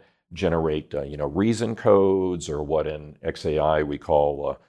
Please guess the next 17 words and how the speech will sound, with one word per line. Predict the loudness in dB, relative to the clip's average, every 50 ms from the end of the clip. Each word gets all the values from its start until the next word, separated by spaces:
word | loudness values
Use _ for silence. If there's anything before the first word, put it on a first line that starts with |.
| _ _ _ _
global | -8 0 2 4 4 4 4 2 0 0
explanations | -4 -4 -8 -8 -6 -6 -6 -6 -8 -8 -10 -12 -12 -12 -14 -16 -12 -8
or | -6 -6 -6 -8 -12 _ _ _
local | 2 2 2 2 0 0 0
explanations, | -2 -2 -6 -6 -6 -4 -4 -4 -8 -8 -12 -14 -16 -18 -20 _ _ _ _ -6
people | -4 0 2 2
aren't | 2 2 0
gonna | -4 -8
trust | -6 -4 -4 -4 -4 -4
the | -6
model | -4 -2 -2 -2 -2 -4 -6
and | -8
they're | -8 -6
not | -6 -6 -6
gonna | -8 -12 -12
embrace | -8 -4 -4 -2 -2 -4 -6 -8
it. | -10 -10 -12